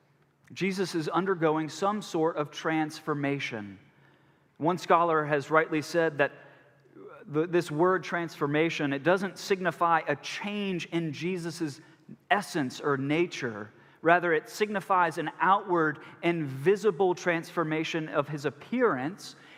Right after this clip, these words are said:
in order to accord with his true nature.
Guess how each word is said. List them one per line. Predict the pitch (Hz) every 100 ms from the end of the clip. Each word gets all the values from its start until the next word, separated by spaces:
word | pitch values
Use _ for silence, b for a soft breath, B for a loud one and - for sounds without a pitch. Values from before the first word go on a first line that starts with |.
| 143
in | 165 180 170
order | 208 214 240 180 165
to | 170 180
accord | 175 - - 262 220 147 135 127 113 B B
with | 123 123
his | 135 123
true | - - 202 190
nature. | 143 110 104 -